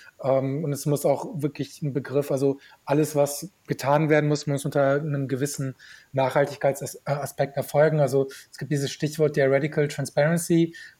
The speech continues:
Da sind wir natürlich nicht überall, ähm, aber für die, für diese kleinen Marken, die häufig, ähm, eine viel kürzere Lieferkette verfügen als jetzt zum Beispiel ein H und M oder ein Zara,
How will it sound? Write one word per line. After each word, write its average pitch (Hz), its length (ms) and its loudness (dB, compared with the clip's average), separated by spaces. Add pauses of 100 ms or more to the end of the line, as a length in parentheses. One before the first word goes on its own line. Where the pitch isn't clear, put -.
(160)
Da 143 100 4
sind 147 220 0
wir 175 80 2
natürlich 160 420 2
nicht 160 180 -2
überall, 151 540 2 (300)
ähm, 135 240 0
aber 139 180 2
für - 160 -6
die, 135 500 -2
für 139 100 -8
diese 135 180 -2
kleinen 156 320 2
Marken, 151 540 2 (280)
die 147 100 2
häufig, 147 800 2
ähm, 135 220 -2
eine 135 140 -2
viel 170 200 0
kürzere 151 400 0
Lieferkette 156 500 0
verfügen 151 380 -2
als 135 160 0
jetzt 131 140 -6
zum 135 100 -4
Beispiel 135 300 -2
ein 123 100 -6
H 135 80 0
und 135 120 -2
M 139 120 -2
oder 143 140 2
ein 131 80 -4
Zara, 147 460 2